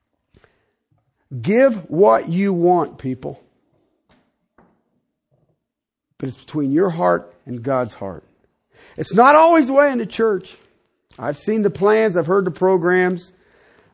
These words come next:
Um, I have seen churches. I know several churches today that you would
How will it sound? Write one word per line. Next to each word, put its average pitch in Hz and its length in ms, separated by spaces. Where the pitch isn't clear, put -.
Um, 113 340
I 135 180
have 135 140
seen 156 300
churches. 180 500
I 156 120
know 147 180
several 180 420
churches - 420
today 175 380
that 156 140
you 165 220
would 170 160